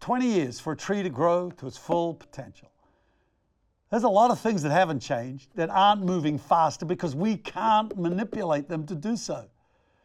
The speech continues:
But everything we can, see it on the back of a bus, order it now, get it this afternoon. Drones are gonna fly it in from Amazon or whatever.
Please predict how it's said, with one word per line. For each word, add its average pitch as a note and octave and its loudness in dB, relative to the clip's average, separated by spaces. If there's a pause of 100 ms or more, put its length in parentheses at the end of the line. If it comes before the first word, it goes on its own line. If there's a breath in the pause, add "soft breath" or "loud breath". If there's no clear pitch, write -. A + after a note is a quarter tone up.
(400)
But D3+ 6
everything A3 4
we B3 4
can, G#3+ 4 (440 loud breath)
see - 4
it F#3+ 6
on F#3 6
the E3+ 4
back F#3+ 6
of F#3 4
a E3 8
bus, A#3 4 (200)
order G3 8
it F3+ -2
now, A#3 4
get G3 4
it - -4
this G3 -4
afternoon. G3 2 (280)
Drones A3 4
are F3 2
gonna F3 2
fly A3+ 4
it - 2
in G#3+ 0
from F#3+ 0
Amazon F3 2
or C#3 0
whatever. F3 4